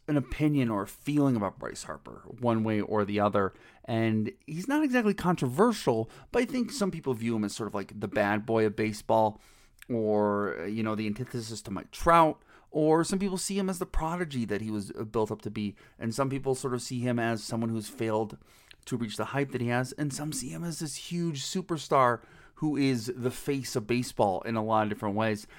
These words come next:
And so everyone sort of has a different take on Bryce Harper. And this really sort of resonated with me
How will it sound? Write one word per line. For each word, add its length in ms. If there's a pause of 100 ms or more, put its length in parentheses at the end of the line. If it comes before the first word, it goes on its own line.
(160)
And 140
so 120
everyone 320
sort 140
of 40
has 160
a 40
different 300
take 320
on 140
Bryce 300
Harper. 380 (1040)
And 160
this 160
really 260
sort 220
of 60
resonated 460
with 160
me 300